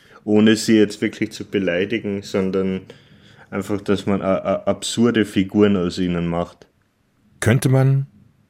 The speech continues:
Speaker 2: diesen Sketch heute noch so machen? Geht der noch? Sich so dermaßen lustig machen über behinderte Menschen?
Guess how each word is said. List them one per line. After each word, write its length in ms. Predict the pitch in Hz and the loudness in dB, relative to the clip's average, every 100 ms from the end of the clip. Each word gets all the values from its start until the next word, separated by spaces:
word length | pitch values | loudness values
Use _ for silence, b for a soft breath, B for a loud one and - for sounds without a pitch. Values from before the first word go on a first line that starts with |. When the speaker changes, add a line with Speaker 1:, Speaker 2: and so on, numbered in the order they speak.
| - | -6
Speaker 2:
diesen 200 | 113 120 | -2 -2
Sketch 540 | - - 107 - - - | -2 -4 -4 -6 -8 -2
heute 260 | 92 98 95 | -2 0 0
noch 160 | 90 | 0
so 140 | - 95 | -2 -2
machen? 340 | 82 - 69 | -2 -4 -4
Geht 200 | 92 - | -4 -2
der 100 | 80 | -4
noch? 240 | 71 - _ - | -4 -10 _ -10
Sich 280 | 87 - - | -8 -8 -8
so 280 | - 90 101 | -2 0 0
dermaßen 560 | 98 92 90 92 90 | 0 0 0 0 0
lustig 300 | 82 - 87 | 0 -2 -4
machen 340 | 80 80 - 82 | -2 -2 0 0
über 580 | - 85 85 82 95 98 _ _ _ | 0 -2 -2 -2 -4 -8 _ _ _
behinderte 400 | - 92 113 104 | -2 2 2 2
Menschen? 320 | 90 62 - | 0 -2 -6